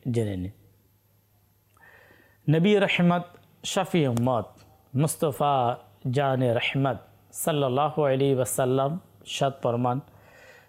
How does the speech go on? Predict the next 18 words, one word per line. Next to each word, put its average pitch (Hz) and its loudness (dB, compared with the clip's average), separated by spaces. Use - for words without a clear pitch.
"যে 165 2
ব্যক্তি 202 0
প্রতিদিন 175 2
এক 190 0
হাজার 123 0
বার 95 -6
দুরূদ 190 4
শরীফ 180 0
পাঠ 127 -2
করবে, 135 0
সে - -2
ততক্ষণ 254 2
পর্যন্ত 160 2
মৃত্যুবরণ 131 0
করবে 110 0
না, 92 -6
যতক্ষণ 147 -2
না 143 0